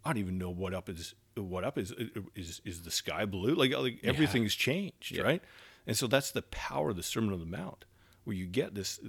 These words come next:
Speaker 1: where Jesus just comes and just shakes up everything, you
Speaker 2: Mm-hmm.
Speaker 1: know? We take them as phrases 'cause we've heard them for so long, but once again, if you put yourself in their position, really understanding context a little bit better,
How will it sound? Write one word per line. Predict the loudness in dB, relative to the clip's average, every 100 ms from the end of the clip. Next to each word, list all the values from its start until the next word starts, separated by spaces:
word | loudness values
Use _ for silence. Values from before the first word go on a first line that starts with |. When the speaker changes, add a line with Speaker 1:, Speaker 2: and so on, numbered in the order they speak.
| -6
Speaker 1:
where | -2 -2
Jesus | 0 -2 -2
just | -6 -6
comes | -2 -2 -2
and | -4
just | -2
shakes | -2 2 2 0 -8
up | -10 -10
everything, | -8 -8 -16 -18 -18 -12
you | -6
Speaker 2:
Mm-hmm. | -2
Speaker 1:
know? | -2 -4 -16 -18 -2
We | 0
take | 4 2 4
them | 2
as | 0
phrases | 0 4 4 4 0
'cause | -4 -8
we've | -10
heard | -12 2 2 4
them | 0
for | 0 0
so | 2
long, | 2 4 2
but | 2
once | 2 2 2
again, | 0 0
if | 0
you | -6
put | -2 -2
yourself | -2 -2 -4
in | -6
their | -8
position, | -10 -4 -2 -2 -6 -12 -16 -20 -20 -20 -20 -20 -20 -16 -2
really | 4 4 4
understanding | 0 -2 -4 -6 -6
context | -2 -2 -2 -4 -6
a |
little | -8 -10
bit | -10
better, | -10 -8 -8